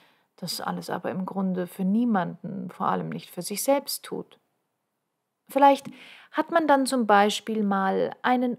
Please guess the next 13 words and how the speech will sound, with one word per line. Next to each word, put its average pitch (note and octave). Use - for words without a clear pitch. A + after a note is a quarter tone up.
unfassbar B3
berühmten F3+
Marathon E3
gewonnen F3+
und F3+
liegt A3
danach G3+
trotzdem B3+
verheult G#3+
im F3+
eigenen E3+
Bettchen G3
herum F3+